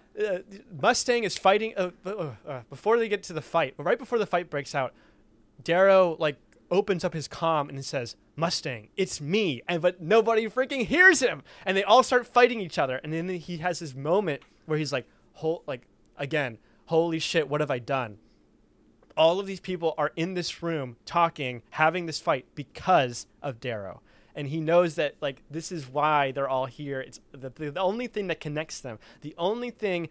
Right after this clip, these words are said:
that could possibly save this moment is if he is the one that brings them together. Um, again, like, resonating with, like, the power that he has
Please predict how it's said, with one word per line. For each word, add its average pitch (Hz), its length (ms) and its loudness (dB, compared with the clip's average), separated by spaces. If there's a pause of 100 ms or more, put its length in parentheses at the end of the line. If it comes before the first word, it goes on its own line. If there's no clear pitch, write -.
(140)
that 147 140 -10
could 139 180 -10
possibly 185 480 -2
save 156 320 0
this 143 160 -10
moment 139 300 -6
is 131 160 -10
if 131 100 -10 (160)
he 180 600 -6 (120)
is 156 200 -8
the 160 80 -2
one 143 180 0
that 120 60 -8
brings 135 260 -8
them 135 100 -8
together. 110 420 -8 (400)
Um, 139 500 -4 (200)
again, 151 400 -2
like, 117 240 -8
resonating 147 480 0
with, 139 220 -8
like, 123 140 -6
the 127 100 -10
power 160 340 4
that 139 120 -2
he 135 120 -10
has 127 420 -2